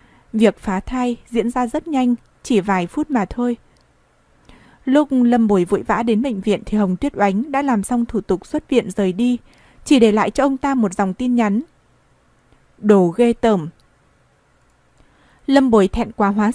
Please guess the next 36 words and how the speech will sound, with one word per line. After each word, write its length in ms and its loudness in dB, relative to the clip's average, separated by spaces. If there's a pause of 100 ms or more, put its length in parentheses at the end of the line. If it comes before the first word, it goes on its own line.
giận, 160 2 (340)
thẳng 220 0
tay 300 -2 (200)
xóa 260 0
ba 200 -2
chữ 200 -4
đó 160 2
đi. 240 -2 (1200)
Quả 140 4
nhiên 320 2
là 180 0
con 240 -2
hát 300 -6
vô 120 2
tình. 340 -4 (2000)
Cố 120 4
Đông 220 4
Quân 260 0
vẫn 160 -2
ở 140 -2
trong 220 -4
nhà 160 -2
tĩnh 240 -8
dưỡng, 300 0 (420)
hai 200 2
chân 220 0
anh 160 2
bó 140 2
thạch 200 -4 (100)
cao 260 -2 (260)
nên 280 4
ra 140 -2
ngoài 260 -2
cũng 220 -6
bất 180 -4
tiện. 200 2